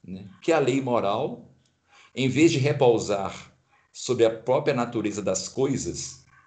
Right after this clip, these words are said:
e de Deus, repousa sobre a deliberação dessa vontade divina artificial.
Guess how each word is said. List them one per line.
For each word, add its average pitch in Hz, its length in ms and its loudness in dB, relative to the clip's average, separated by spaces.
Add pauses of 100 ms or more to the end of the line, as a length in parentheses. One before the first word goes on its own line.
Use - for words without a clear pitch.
(160)
e 123 40 -6
de 101 140 -2
Deus, - 600 2 (760)
repousa 151 720 4 (280)
sobre 139 500 0
a 120 120 4
deliberação 135 1300 0 (500)
dessa 135 400 4
vontade 135 1040 0
divina 120 640 -2
artificial. 120 1080 -2